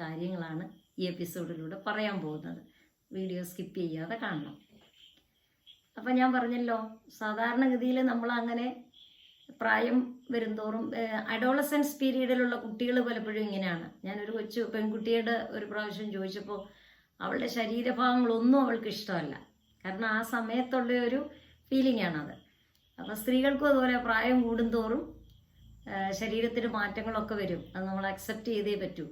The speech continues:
പക്ഷെ ചിലർ ഒരുപാട് ഇങ്ങനെ ചിന്തിച്ച് വിഷമിച്ച് നെഗറ്റീവ് അടിക്കും. ഇതിനെയാണ് നെഗറ്റീവ് ബോഡി ഇമേജ് എന്ന് പറയുന്നത്.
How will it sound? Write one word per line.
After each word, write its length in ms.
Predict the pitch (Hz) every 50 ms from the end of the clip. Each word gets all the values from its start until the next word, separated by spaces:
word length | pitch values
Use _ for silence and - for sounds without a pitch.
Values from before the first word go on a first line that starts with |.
| - -
പക്ഷെ 200 | 185 - - 247 240 - -
ചിലർ 320 | 233 220 226 269 302 294 - 185 180 - - - - - - _ _ _ _ _ _ - 190
ഒരുപാട് 640 | 196 214 214 214 226 233 - - - 254 269 - 254 262 233
ഇങ്ങനെ 260 | 220 226 220 214 104 - -
ചിന്തിച്ച് 520 | 202 196 202 202 185 220 214 214 - 226 208 - - - 190
വിഷമിച്ച് 580 | 180 175 - 208 202 214 208 214 - - 202 190 190 - - _ _ _ _ _ _ 185
നെഗറ്റീവ് 380 | 185 185 202 180 - 220 208 180
അടിക്കും. 280 | 160 147 - - - - - - - - - - - _ _ _ _ _ _ - 226
ഇതിനെയാണ് 540 | 226 277 277 285 277 233 202 190 190 190 190 185 - - 196 196 208
നെഗറ്റീവ് 640 | 208 202 202 240 - - - - 240 254 254 254 247 254 - - - - - 175 170 190
ബോഡി 400 | 202 202 208 214 208 214 220 220 220 220 - - - 208 180
ഇമേജ് 320 | 185 190 185 175 156 180 170
എന്ന് 120 | 160 151 139
പറയുന്നത്. 420 | - - - - - - - -